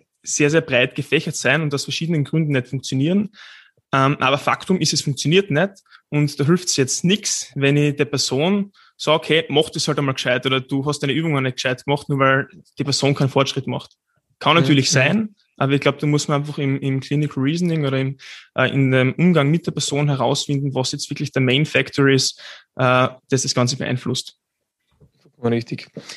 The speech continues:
Speaker 2: Ähm, und wenn, wenn wir jetzt auf, auf das Thema Kommunikation gleich mal ein bisschen zum Sprechen kommen, äh, wir schauen, dass wir das andere Thema dann natürlich immer mit einfließen lassen.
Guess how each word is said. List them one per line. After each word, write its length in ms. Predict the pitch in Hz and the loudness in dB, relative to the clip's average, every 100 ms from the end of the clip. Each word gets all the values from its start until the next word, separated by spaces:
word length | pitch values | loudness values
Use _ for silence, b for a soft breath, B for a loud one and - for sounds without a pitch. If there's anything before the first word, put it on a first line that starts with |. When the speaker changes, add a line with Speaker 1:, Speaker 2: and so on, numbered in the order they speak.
| B _ - | B _ 0
Speaker 2:
Ähm, 320 | 127 120 120 120 - | 4 4 2 -4 -8
und 120 | 143 | 0
wenn, 380 | 135 139 - - - | 0 0 -8 -16 -2
wenn 160 | 147 | 2
wir 80 | 156 | 2
jetzt 220 | 151 - | 2 -2
auf, 200 | 147 - | -2 -2
auf 140 | - - | -6 -4
das 140 | 139 | -4
Thema 180 | 147 156 | -2 0
Kommunikation 580 | 160 147 139 139 135 165 | 0 0 -2 0 0 2
gleich 160 | 147 | 2
mal 80 | 147 | 2
ein 60 | 143 | -2
bisschen 180 | 139 139 | -4 -4
zum 140 | 139 | -6
Sprechen 340 | - 147 - | -2 -4 -2
kommen, 260 | 170 180 214 B B _ - _ _ - | -2 -2 -4 B B _ -20 _ _ -14
äh, 320 | 117 123 123 | -2 2 4
wir 60 | 120 | 2
schauen, 160 | 131 135 | 2 2
dass 120 | 127 | 2
wir 60 | 127 | 0
das 100 | 123 | 0
andere 240 | 135 135 | 0 0
Thema 240 | 131 135 | 0 0
dann 120 | 127 127 | 0 -2
natürlich 300 | 120 143 135 | -2 -4 0
immer 140 | 143 | 0
mit 140 | 131 139 | 2 0
einfließen 420 | 139 156 151 151 | -2 -4 -2 -2
lassen. 320 | 143 165 | 0 -2